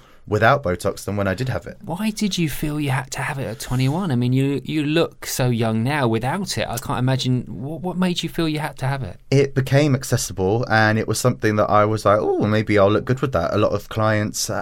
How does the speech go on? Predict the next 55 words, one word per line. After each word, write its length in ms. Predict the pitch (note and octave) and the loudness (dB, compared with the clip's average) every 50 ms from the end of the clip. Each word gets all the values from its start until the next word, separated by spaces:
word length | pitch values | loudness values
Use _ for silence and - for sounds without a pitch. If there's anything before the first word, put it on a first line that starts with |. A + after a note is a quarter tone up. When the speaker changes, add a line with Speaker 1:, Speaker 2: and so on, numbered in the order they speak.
| - - - | -6 -4 -2
Speaker 1:
I 180 | G2+ G#2 G#2+ | 0 2 2
know 200 | G#2 G#2 F#2+ G2 | 2 2 2 2
have 260 | F#2+ G#2 G2+ G2+ G2 | 2 2 2 2 2
it, 140 | G#2+ G#2 G#2 | 2 2 2
or 200 | - - F#2 F#2+ | 2 2 2 2
a 40 | F#2+ | 4
lot 120 | G2 - | 2 0
of 80 | - - | -2 -2
people 280 | - A2+ G2+ - G#2 G2+ | -4 -4 -2 -2 -2 -2
in 60 | F#2+ | -2
the 60 | F#2 | -2
public 320 | - G2+ - G2 F#2 - | -4 -6 -6 -6 -4 -2
eye. 220 | G#2+ A2 A2+ A2+ A2+ | 0 2 2 2 2
So 220 | A2 - A2 G#2 | 0 0 0 0
I 40 | A2+ | 0
thought, 180 | C3 D#3 E3 - | 0 0 0 2
"Oh, 160 | - E4+ - | 2 2 2
I'll 160 | G3+ F#3 C#3 | 2 2 0
give 180 | C3 A#2+ A2 - | 0 -2 -4 0
that 140 | - - | 0 0
a 40 | A2+ | 0
try." 300 | - - A2 G2+ G#2 A2+ | 0 0 2 4 4 4
It 140 | A#2 G#2+ - | 2 0 -2
became, 440 | F#2+ - - G#2+ G2 G2 F#2+ F2+ - - - - - - | -4 -4 -2 -2 0 -2 -2 -4 -8 -12 -18 -14 -8 -4
you 120 | A2 A2 | 0 0
know, 120 | G2 F#2 | 2 2
accessible 480 | F2+ - - - A2+ - - F#2+ F2 F2+ | 0 0 -2 -2 -4 -4 -4 -6 -8 -8
to 160 | - - G2 | -6 -6 -4
me. 240 | F#2+ F2+ F2 F#2 - - - - - - - - - | -4 -4 -4 -6 -6 -10 -14 -20 -20 -20 -8 -4 -2
Speaker 2:
But 80 | D#3 | 0
what 180 | D3+ E3 F3+ F3+ | 2 2 2 2
made 240 | F3+ F3 E3 - D#3 | 2 2 2 0 -2
you 80 | D3 | -4
think, 260 | C3 - C#3+ C#3 C3 - | -2 -2 -2 -2 -2 -2
"I'll 180 | A#2+ B2+ C3 C3 | -2 0 0 2
look 180 | B2+ A#2+ B2 | 2 0 -2
good 120 | - C#3 C3+ | -4 -4 -4
with 120 | B2 B2 | -4 -4
it"? 40 | B2+ | -4
'Cause 160 | - B2+ B2 | -4 -6 -6
by 120 | - C3+ B2+ | -4 -4 -4
saying 320 | C3 - E3 D#3+ C#3 A2+ | 0 0 0 0 2 0
that, 200 | F#2+ F2+ - - - | -2 -2 -4 -4 -4
you 60 | A#2 | -6
clearly 280 | - - - B2+ A#2 G#2 | -4 -2 0 0 0 0
thought 220 | - - A#2 - | -2 -4 -6 -6
you 80 | B2 A2 | -6 -6
didn't 320 | - C#3 D3 C3 G#2+ - | -4 -4 -4 -4 -4 -6
look 240 | G2 F#2+ - - - | -6 -10 -10 -10 -10
good 260 | - G#2 F2+ E2+ - - | -8 -6 -6 -8 -8 -8
at 200 | G#2+ G#2 - - | -8 -8 -8 -6
that 120 | - - | -6 -2
Speaker 1:
Yeah, 260 | F#3+ F#3+ A#3+ C4+ C4 | 2 2 4 4 4
Speaker 2:
point. 120 | - G#3 - | 4 4 4
Speaker 1:
I, 140 | F#3+ G3 | 2 2